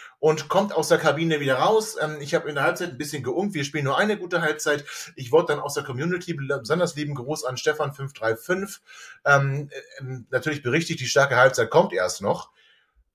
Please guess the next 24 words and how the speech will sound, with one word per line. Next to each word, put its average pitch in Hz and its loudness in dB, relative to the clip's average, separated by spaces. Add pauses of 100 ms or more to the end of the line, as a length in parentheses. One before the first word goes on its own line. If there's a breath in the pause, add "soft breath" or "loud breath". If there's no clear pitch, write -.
(460)
Meine 131 -2
Damen 208 2
und 208 -4
Herren, 160 -6 (360)
also 139 2
auch 175 2
wenn 202 0
Sankt 185 0
Pauli 185 2
wütend 208 -2
aus 170 0
der 160 -4
Kabine 156 -2
gekommen 143 -2
ist 208 -2
und 139 -8
so 147 -4
die 139 -6
ersten 165 -2
Minuten 151 -4
erstmal 139 0
überstanden 135 -2
werden 127 2
mussten, 196 -2